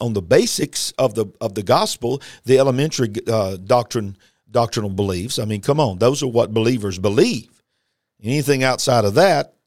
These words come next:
of course, is wokeism and taking you, not just in wokeism, but taking you down that deconstruction, uh, road that you don't wanna get on, because it's, it's not just deconstruction, it's,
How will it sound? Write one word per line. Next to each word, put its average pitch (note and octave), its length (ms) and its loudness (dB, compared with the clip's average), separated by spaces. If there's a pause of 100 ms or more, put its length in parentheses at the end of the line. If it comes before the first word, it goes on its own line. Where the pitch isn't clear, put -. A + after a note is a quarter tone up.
(320)
of G2+ 160 -6
course, G2 320 -6
is A#2+ 120 -4
wokeism C#3 600 -2
and G2+ 100 -8
taking A#2 400 -2
you, B2+ 60 -4
not C#3+ 240 -2
just C#3 240 -8
in A2+ 140 -4
wokeism, C#3+ 340 -2 (240)
but A#2 140 -2
taking B2+ 340 0
you A#2+ 140 -4
down B2 280 0
that G#2+ 220 -2
deconstruction, A#2+ 960 -2 (1040)
uh, A2+ 360 2
road A#2+ 300 4
that G#2+ 180 -4
you C3+ 60 2
don't A2 140 2
wanna G2+ 140 -4
get G#2 160 0
on, F#2 280 -6
because A2 320 0
it's, - 280 -2
it's - 180 -2
not C#3+ 180 2
just G#2+ 220 -4
deconstruction, G#2 800 -2
it's, - 340 -6